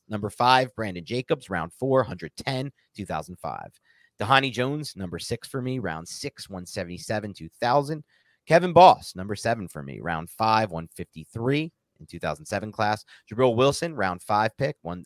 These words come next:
uh, round five, hundred sixty-thirty-six overall in two thousand four.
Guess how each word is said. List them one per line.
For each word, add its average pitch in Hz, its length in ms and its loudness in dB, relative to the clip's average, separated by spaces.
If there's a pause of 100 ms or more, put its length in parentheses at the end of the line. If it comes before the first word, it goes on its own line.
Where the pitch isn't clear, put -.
uh, 80 180 -2
round 104 220 -8
five, 98 220 -4
hundred 92 320 -10
sixty-thirty-six - 1400 -10
overall 69 520 -8 (380)
in 110 60 -16
two 101 120 -8
thousand 78 320 -6
four. 107 300 -4